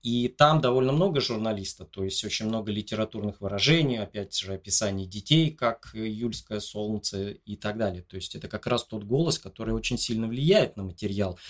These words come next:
и его, на, на его эмоциональное восприятие читателем. И, как ты говоришь, он тебя подтолкнул для того, чтобы,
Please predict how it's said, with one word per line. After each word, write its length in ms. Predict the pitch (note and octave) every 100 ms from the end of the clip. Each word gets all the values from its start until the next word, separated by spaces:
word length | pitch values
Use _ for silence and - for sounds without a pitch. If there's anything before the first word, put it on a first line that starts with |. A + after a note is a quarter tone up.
| - -
и 100 | G#2+
его, 180 | G#2 A2+
на, 140 | A2+
на 180 | A2 A2
его 360 | G#2+ A#2 A2+ A2+
эмоциональное 720 | G#2+ G#2 G#2+ G#2+ A#2+ A2+ G#2+
восприятие 580 | G#2 - A2+ A2+ - G#2
читателем. 680 | - - E3 E3 G2+ F#2 _
И, 460 | G#2+ A2+ A2+ A2 -
как 180 | A2+ -
ты 100 | G2+
говоришь, 460 | G#2 A2 F#3 - A2+
он 140 | G2+
тебя 340 | - G2 C3+
подтолкнул 840 | C#3 A#2+ - A2+ A2 - C3 D#3 A#2+
для 140 | G#2+
того, 240 | - A2
чтобы, 520 | B2+ - G2+ G#2+ G#2